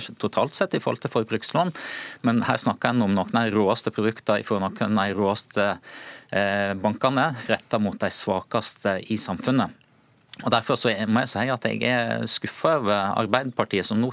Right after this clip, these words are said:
trekker seg veldig på, ikke engang å si at det her er tiltak som en vil ha. Altså, vi har jo vært opptatt av at, eh, selvsagt med en utredning av hva slags løsning en skal velge, hvor en skal sette taket. Men en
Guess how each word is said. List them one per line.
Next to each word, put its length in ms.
trekker 320
seg 320
veldig 480
på, 140
ikke 160
engang 240
å 80
si 160
at 80
det 160
her 160
er 80
tiltak 400
som 160
en 160
vil 240
ha. 300
Altså, 240
vi 160
har 160
jo 80
vært 160
opptatt 340
av 220
at, 160
eh, 160
selvsagt 480
med 160
en 240
utredning 500
av 220
hva 80
slags 320
løsning 380
en 40
skal 220
velge, 320
hvor 160
en 80
skal 160
sette 320
taket. 420
Men 240
en 220